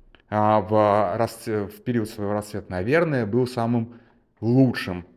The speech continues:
Форбсом в мире. А так-то это, в общем-то, посредственный журнальчик. Но репутация, репутация, которая сложилась ещё там, не з-, не помню, в конце девяностых, начале двухтысячных, она так и вот в умах этих вот олигархов, она так и осталась.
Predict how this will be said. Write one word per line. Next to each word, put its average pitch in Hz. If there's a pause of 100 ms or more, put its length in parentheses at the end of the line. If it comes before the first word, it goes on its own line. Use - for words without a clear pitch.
(160)
Форбсом 95
в 87
мире. 90 (800)
А 208
так-то 269
это, 226
в 165
общем-то, 170
посредственный 120
журнальчик. 90 (840)
Но 135
репутация, 151
репутация, 117
которая 95
сложилась 92
ещё 90
там, 85 (320)
не 95
з-, 90
не 95
помню, 95
в -
конце 92
девяностых, 90
начале 95
двухтысячных, 131 (400)
она 165
так 190
и 139
вот 120
в 101
умах 135
этих 104
вот 95
олигархов, 139 (400)
она 160
так 175
и 127
осталась. 95